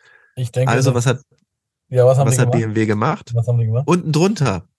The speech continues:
Speaker 2: da wo es nicht beleuchtet ist, wo es schwarz ist, findest du den ganz normalen Hebel zum Öffnen der Tür.
Speaker 1: <laughs> Okay.
Speaker 2: Wie bescheuert ist das denn? Dann
Speaker 1: <laughs>
Speaker 2: mach doch bitte gleich den Hebel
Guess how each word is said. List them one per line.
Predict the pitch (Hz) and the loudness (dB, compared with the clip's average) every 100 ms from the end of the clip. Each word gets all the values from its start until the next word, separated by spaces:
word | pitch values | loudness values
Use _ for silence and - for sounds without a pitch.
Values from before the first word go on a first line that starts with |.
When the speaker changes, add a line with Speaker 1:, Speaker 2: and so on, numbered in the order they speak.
| _ _ _ | _ _ _
Speaker 2:
da | 123 139 | -2 0
wo | 135 127 | 0 -2
es | - | 0
nicht | 139 - | -4 -2
beleuchtet | 143 139 147 147 107 | -4 -2 -4 -4 -8
ist, | 104 | -8
wo | 117 | -6
es | 107 | -6
schwarz | - 127 143 - | -4 -4 -4 -6
ist, | 90 - - - _ | -10 -10 -18 -20 _
findest | - 123 131 - | -2 -2 -2 -2
du | |
den | 117 104 | -2 -2
ganz | 113 135 139 | -2 -2 -2
normalen | 139 117 113 117 | -2 -2 -2 -2
Hebel | 117 113 117 110 | -2 0 -2 -4
zum | - 101 | -10 -10
Öffnen | 87 - 110 | -10 -8 -6
der | 110 110 | -6 -6
Tür. | - 104 - | -8 -10 -10
Speaker 1:
<laughs> | - - 494 508 - - _ 123 - - - 127 117 | -14 -14 -20 _ -10 -10 _ -14 -14 -20 -18 -18 -16
Okay. | - 120 - 123 - - | -12 -14 -10 -12 -12 -14
Speaker 2:
Wie | 123 180 196 | 2 2 4
bescheuert | 160 147 - - 170 185 185 190 - | 2 0 0 0 0 2 0 -2 -4
ist | 143 - - | -6 -6 -2
das | 160 160 - | -2 -2 -6
denn? | 92 65 95 _ - - - - | -6 -8 -14 _ -20 -20 -14 -6
Dann | 127 143 | -2 0
Speaker 1:
<laughs> | |
Speaker 2:
mach | 139 - | 0 0
doch | - 175 | -4 -4
bitte | - 165 160 | -4 -2 -2
gleich | 143 139 180 - | -2 0 -2 -4
den | 110 139 131 | -6 -2 0
Hebel | 120 139 143 165 170 - | 2 2 2 -2 -4 -8